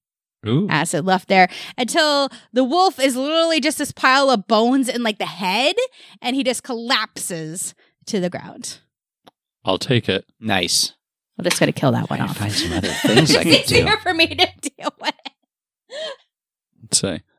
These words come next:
Speaker 1: I have one more vial, guys. <laughs>
Speaker 2: That one I might make you roll for, but
Speaker 1: I have one more vial and two spell slots. <laughs> Like, let's go. <laughs>
Speaker 2: So now you have this pile of bones and, and,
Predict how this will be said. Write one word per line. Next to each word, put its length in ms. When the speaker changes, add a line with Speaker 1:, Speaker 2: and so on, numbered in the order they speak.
Speaker 1:
I 100
have 200
one 240
more 160
vial, 380
guys. 500
<laughs> 60
Speaker 2:
That 320
one 140
I 40
might 140
make 260
you 60
roll 220
for, 240
but 180
Speaker 1:
I 60
have 100
one 140
more 160
vial 440
and 160
two 240
spell 320
slots. 640
<laughs> 280
Like, 200
let's 280
go. 320
<laughs> 100
Speaker 2:
So 100
now 160
you 120
have 120
this 180
pile 400
of 140
bones 600
and, 160
and, 540